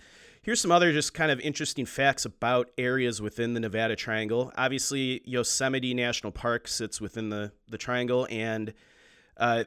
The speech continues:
that's home to the tallest waterfall in the United States, which has a vertical drop of two thousand four hundred twenty-five feet, uh, Yosemite Falls, which, Joe, I actually got to see in person last fall. Um, it's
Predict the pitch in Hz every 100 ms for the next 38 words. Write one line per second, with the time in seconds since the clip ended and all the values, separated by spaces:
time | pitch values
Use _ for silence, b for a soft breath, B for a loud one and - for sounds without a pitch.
0 | - 117 135 - 147 143 143 - 131 127
1 | 120 120 - 123 127 - 110 117 123 -
2 | 120 123 113 113 117 - 117 123 - -
3 | 107 117 104 101 107 113 110 107 110 120
4 | - 110 107 98 - - 123 117 113 110
5 | 104 - 113 110 101 - 107 107 107 90
6 | - 107 143 _ b b b b b -
7 | 110 104 104 98 123 123 113 113 110 120
8 | 110 107 - b b b b - 151 156
9 | 120 139 151 151 147 120 120 135 - 139
10 | 131 - - 147 139 131 160 151 117 104
11 | - - 123 123 - 120 127 90 85 -
12 | 107 107 104 98 92 - _ _ _ -
13 | 107 -